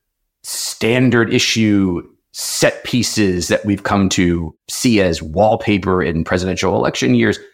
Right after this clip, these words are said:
Sure, but, like, that is almost not even the primary campaign trail. And it's hard to follow, even for somebody like me.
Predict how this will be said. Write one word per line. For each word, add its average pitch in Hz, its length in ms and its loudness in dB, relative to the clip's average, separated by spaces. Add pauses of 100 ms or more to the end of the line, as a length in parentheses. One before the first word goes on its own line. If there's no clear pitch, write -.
(140)
Sure, 139 340 0 (120)
but, 139 80 2
like, 113 200 0
that 139 180 2
is 113 200 -4 (400)
almost 214 420 2
not 165 260 2
even 123 560 -2 (120)
the 110 120 -2
primary 151 1080 -2 (240)
campaign 147 760 2
trail. - 600 -6 (260)
And 156 120 2
it's - 140 0 (200)
hard 233 400 0
to 160 40 -4
follow, - 480 -2 (240)
even 190 340 0
for 127 520 -4 (220)
somebody 165 420 2
like - 260 -2
me. 143 560 -2